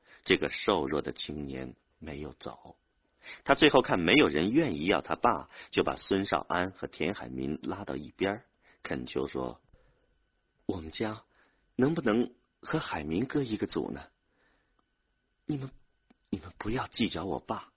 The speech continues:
他年纪大了，又有点老脑筋。<laughs>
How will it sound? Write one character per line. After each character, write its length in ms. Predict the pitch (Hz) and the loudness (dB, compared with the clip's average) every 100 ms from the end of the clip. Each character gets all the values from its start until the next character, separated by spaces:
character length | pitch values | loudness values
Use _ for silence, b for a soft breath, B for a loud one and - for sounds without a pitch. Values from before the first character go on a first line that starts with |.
| _ b b b b _ | _ b b b b _
他 100 | - | -8
年 220 | 92 76 82 | -6 -6 -4
纪 140 | 87 | -4
大 260 | 107 87 62 | -4 -6 -8
了， 220 | 64 - _ _ _ _ _ _ _ | -10 -18 _ _ _ _ _ _ _
又 160 | 104 87 | -10 -8
有 140 | 87 | -8
点 180 | 80 - | -10 -12
老 240 | - - | -12 -12
脑 220 | 110 - - | -12 -14 -10
筋。 260 | 85 85 - _ _ _ _ _ | -6 -6 -8 _ _ _ _ _
<laughs> 60 | - | -18